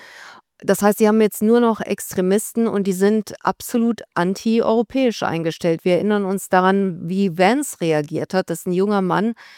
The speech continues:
ähm, aus dem Tech-Bereich, warum der jetzt so eine Abneigung und Verachtung gegen Europa verspürt, ist nicht ganz klar. Aber Tatsache ist, dass, oder ja, wir können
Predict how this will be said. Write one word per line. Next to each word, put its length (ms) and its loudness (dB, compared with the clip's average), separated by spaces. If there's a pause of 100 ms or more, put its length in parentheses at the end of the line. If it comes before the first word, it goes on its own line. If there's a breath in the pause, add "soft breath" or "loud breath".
(240 loud breath)
ähm, 240 0
aus 180 -2
dem 140 -4
Tech-Bereich, 800 0
warum 400 2
der 140 4
jetzt 160 2
so 80 -2
eine 180 0
Abneigung 560 0
und 140 -4
Verachtung 500 -4
gegen 240 -2
Europa 560 -2
verspürt, 540 -6
ist 160 -8
nicht 180 -8
ganz 300 -6
klar. 320 2
Aber 180 0
Tatsache 480 -2
ist, 220 -8
dass, 160 -8 (340 loud breath)
oder 280 2 (100)
ja, 260 2
wir 100 -6
können 420 -2